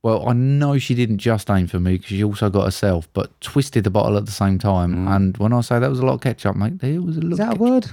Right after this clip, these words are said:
Speaker 2: Ketchupped?
Speaker 1: Uh, yeah, it is. Yeah, 'cause I got
Speaker 2: Yeah.
Speaker 1: ketchup.
Speaker 2: Right.
Speaker 1: Yeah.
Speaker 2: Okay.
Speaker 1: I've invented it. It's now my word.
Speaker 2: Fair enough.
Speaker 1: Trademark. Don't use it again, ever. Um,
Speaker 2: <laughs> Oh,
Speaker 1: but,
Speaker 2: no.
Speaker 1: but we had a bit of an event the weekend.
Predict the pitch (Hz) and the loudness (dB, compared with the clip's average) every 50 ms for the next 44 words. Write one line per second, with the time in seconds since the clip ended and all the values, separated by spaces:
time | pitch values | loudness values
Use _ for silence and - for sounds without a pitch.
0 | - _ - - 240 262 - - 214 247 - - - - - _ _ _ _ _ | -16 _ -8 -6 -6 -2 0 0 -2 -2 -2 -8 -16 -18 -18 _ _ _ _ _
1 | _ _ _ _ _ _ - - - - 92 90 - 151 151 139 - - - - | _ _ _ _ _ _ -20 -16 -6 -2 0 0 2 4 2 2 0 -2 -8 -4
2 | - 135 120 113 _ - - 113 107 - 202 214 190 170 - - _ _ _ - | -2 -2 -2 -4 _ -6 -2 0 0 0 0 0 -4 -8 -12 -16 _ _ _ -4
3 | - 107 - - - - - - - _ _ _ - 110 101 90 82 90 - - | -4 -4 -4 -4 -8 -10 -10 -14 -20 _ _ _ 0 2 4 4 2 0 -4 -8
4 | - 113 110 - - _ _ _ 123 113 - - 165 151 - _ - - 110 101 | -6 -4 -4 -4 -6 _ _ _ -6 -6 -4 -4 -6 -6 -6 _ -2 0 2 4
5 | 104 98 98 95 92 98 101 92 87 - 101 - 107 87 - 95 95 104 101 98 | 4 4 4 4 4 2 2 2 2 0 -2 0 0 0 0 0 0 2 2 2
6 | 95 95 92 92 92 92 90 92 90 90 90 92 - - - - - 185 196 202 | 2 2 2 2 0 0 0 2 0 0 0 -2 -6 -10 -14 -8 -4 -4 -4 -2
7 | 185 185 208 110 90 85 92 90 87 87 80 - - 101 101 95 101 98 95 87 | -4 -2 0 0 0 0 0 0 0 -2 -2 -4 -4 -2 0 2 2 2 2 2
8 | 92 87 101 104 98 90 90 - - 104 90 87 87 80 82 - - _ _ _ | 0 0 0 0 0 0 0 -2 -2 -2 -2 0 0 -2 -2 -4 -10 _ _ _
9 | _ _ _ _ _ _ - - 117 120 123 123 123 120 120 - - 131 147 147 | _ _ _ _ _ _ -8 -4 -2 0 2 2 0 0 -2 -4 -2 0 0 0
10 | 127 101 - - - - - - - - - - 151 160 160 165 156 180 175 156 | 0 -2 -6 -12 -18 -20 -20 -20 -20 -8 -4 0 0 2 2 2 2 0 0 0
11 | 160 165 170 165 160 180 170 147 123 117 117 110 104 98 - 117 110 123 156 160 | 2 2 2 2 2 0 0 0 0 2 2 2 2 0 0 0 0 2 0 -2